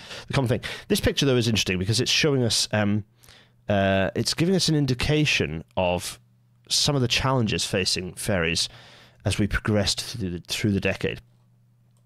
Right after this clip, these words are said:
Um, uh, so, let's,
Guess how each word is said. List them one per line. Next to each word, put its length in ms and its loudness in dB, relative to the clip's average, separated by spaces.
Um, 260 -2
uh, 240 0
so, 320 0
let's, 800 0